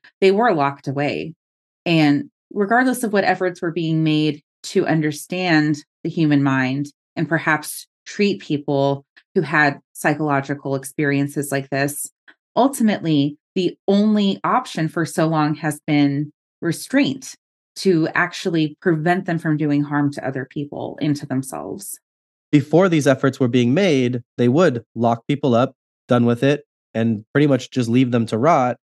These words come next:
Speaker 2: and then wonder why the next person came out that was doing something similar. And I think that there is that danger of just calling it evil and being done with it. We're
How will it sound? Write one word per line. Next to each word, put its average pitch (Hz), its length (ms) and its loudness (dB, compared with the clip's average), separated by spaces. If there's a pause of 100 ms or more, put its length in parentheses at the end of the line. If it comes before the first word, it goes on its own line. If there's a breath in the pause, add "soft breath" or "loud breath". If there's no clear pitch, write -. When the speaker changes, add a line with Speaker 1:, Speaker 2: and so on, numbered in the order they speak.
(360)
Speaker 2:
and 143 140 2
then 147 160 2
wonder 151 300 0
why 120 600 -2
the 131 100 -2
next 160 260 -2
person 127 320 -4
came 120 220 0
out 117 220 2
that 120 100 0
was 120 160 -2
doing 117 560 0
something 107 340 -4
similar. 104 440 0 (500)
And 120 400 2
I 117 120 0
think 170 260 -4
that 139 140 -8
there 131 180 4
is 160 240 0
that 117 220 2
danger 120 400 0
of 110 160 -4 (120)
just 123 180 -8
calling 123 320 2
it 123 80 2
evil 127 280 4
and 120 120 0
being 123 180 0
done 131 160 2
with 139 160 -2
it. 117 180 2 (360)
We're 127 760 0